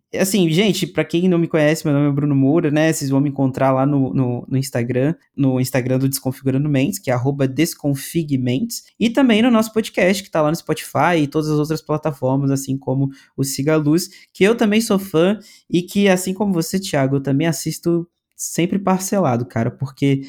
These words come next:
é, é, às vezes eu tô trabalhando aqui, eu trabalho em home office, mas, é, às vezes eu preciso realmente me concentrar, mas quando eu tenho uma folguinha, assim, que eu consigo fazer e ouvir,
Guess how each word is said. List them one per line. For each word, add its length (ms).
é, 280
é, 120
às 60
vezes 140
eu 80
tô 100
trabalhando 520
aqui, 120
eu 40
trabalho 260
em 40
home 220
office, 240
mas, 380
é, 240
às 80
vezes 200
eu 80
preciso 440
realmente 320
me 80
concentrar, 480
mas 140
quando 220
eu 80
tenho 120
uma 60
folguinha, 560
assim, 300
que 120
eu 60
consigo 420
fazer 680
e 160
ouvir, 520